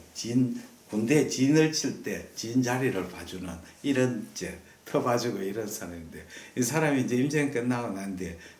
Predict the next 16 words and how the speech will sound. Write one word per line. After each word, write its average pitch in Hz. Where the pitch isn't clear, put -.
명나라로 104
가지 104
않고 87
대구에 117
머무르고 92
그랬어요. -
그래서 127
대구에서 90
한국 110
여자와 92
결혼하고, 87
대구에서 90
후손을 101
낳고, 90
대구에 90
살고 82